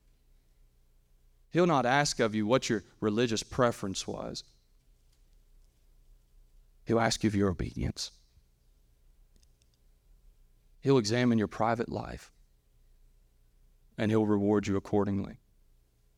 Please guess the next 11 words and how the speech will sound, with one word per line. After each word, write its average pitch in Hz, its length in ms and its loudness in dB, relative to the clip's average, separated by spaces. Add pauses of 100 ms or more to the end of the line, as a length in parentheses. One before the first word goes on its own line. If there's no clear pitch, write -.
(1200)
Perhaps 175 300 2
you're 143 100 0
here 165 100 4
today 147 460 2
and 107 240 -4 (1040)
God's 131 320 2
been 123 180 0
probing 135 500 0
through 117 220 -2
your 104 180 0
heart. 104 400 -8